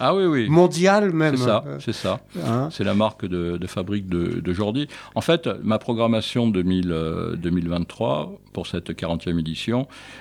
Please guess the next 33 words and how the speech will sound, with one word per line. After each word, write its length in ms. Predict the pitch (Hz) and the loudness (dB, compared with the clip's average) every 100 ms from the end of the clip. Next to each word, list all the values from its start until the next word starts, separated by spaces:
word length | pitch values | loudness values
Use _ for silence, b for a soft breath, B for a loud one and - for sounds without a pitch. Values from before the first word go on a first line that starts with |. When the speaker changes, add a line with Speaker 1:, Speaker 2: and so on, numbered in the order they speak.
| - | -10
Speaker 1:
qu'est-ce 160 | 107 - | -8 -4
que 80 | 98 | -4
j'ai 100 | 98 | -2
voulu 240 | 92 90 | -2 -2
faire ? 260 | - 92 87 | -4 -4 -4
J'ai 140 | 92 | -4
voulu 240 | 90 98 | -2 -2
surtout, 560 | 98 104 - 110 107 107 | -2 -6 -4 0 2 2
euh, 220 | 87 82 | 0 -2
y 100 | - | -6
convier 580 | 110 107 98 98 107 110 B B B - | -4 -2 0 0 -2 -2 B B B -10
les 220 | 90 80 | -6 -2
artistes 540 | 101 - 110 151 - 101 B B - | -4 -4 -4 -4 -6 -10 B B -14
avec 320 | - 90 92 | -6 -4 -2
lesquels, 500 | 98 - 110 104 101 | -4 -2 0 0 0
euh, 160 | 90 85 85 - - - | 0 -2 -4 -4 -8 -10
j'allais 220 | - 104 117 | -2 0 2
dire 120 | 143 | 2
les 100 | 92 | 2
vieux 180 | 98 156 | 2 2
compagnons 440 | 139 113 113 110 | 0 2 2 4
de 60 | 104 | 4
route 320 | 110 123 104 | 2 0 -2
du 140 | 85 | -4
festival, 680 | 85 92 - 87 82 113 135 | -4 -6 -4 -4 0 0 0
avec 260 | 98 90 87 | 0 -4 -6
lesquels, 480 | 82 104 107 101 | -4 -2 0 0
au 100 | 87 | -2
cours 180 | - 95 | -4 -4
de 60 | 92 | -2
ces 160 | - | -4
quarante 380 | 92 90 87 85 | -6 -2 -2 0
ans, 180 | 110 143 | -2 -2